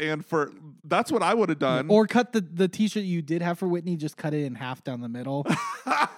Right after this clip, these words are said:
Speaker 1: Yes, that would have been great.
Speaker 2: Yeah.
Speaker 1: That would have been great.
Speaker 2: Meredith says, "Okay, so I've organized, like, a shopping trip that we're gonna go on, where basically we each shop for each other's outfits or someone else as, like, a trust building exercise. Like, you know,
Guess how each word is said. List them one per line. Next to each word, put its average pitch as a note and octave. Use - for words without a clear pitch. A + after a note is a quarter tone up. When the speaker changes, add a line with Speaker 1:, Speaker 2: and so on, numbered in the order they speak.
Speaker 1:
Yes, B3
that G#3+
would G3
have F3
been D3+
great. E3
Speaker 2:
Yeah. A2+
Speaker 1:
That D3+
would D#3+
have -
been D3
great. -
Speaker 2:
Meredith G3
says, F3+
"Okay, F3
so F3+
I've E3+
organized, F#3
like, D#3+
a D3+
shopping G#3
trip D3+
that D3+
we're C#3+
gonna C#3
go B2+
on, B2+
where D#3
basically D#3
we D3
each E3+
shop E3
for E3
each D3+
other's D3
outfits C3+
or C#3
someone C#3
else C3
as, C3+
like, B2+
a C#3
trust -
building C3+
exercise. C3+
Like, D3+
you D#3+
know, -